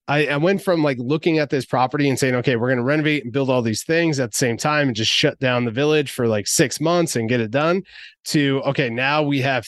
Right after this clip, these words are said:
three specific phases," right? Phase one is renovating the existing four units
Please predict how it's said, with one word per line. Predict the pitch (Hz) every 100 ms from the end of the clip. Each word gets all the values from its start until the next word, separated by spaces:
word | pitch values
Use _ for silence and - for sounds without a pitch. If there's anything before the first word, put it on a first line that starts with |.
| -
three | 135 139 139
specific | - - 139 - 120 127 -
phases," | - 107 90 82 - - - -
right? | 120 113 117 -
Phase | - - 170 156 131
one | 160 151 123 127 - _ _ _
is | 135 120
renovating | 123 147 160 151 143 139 127
the | 120
existing | 117 107 107 123 139 - 139 135 127
four | - 131 123
units | 117 127 170 202 220 -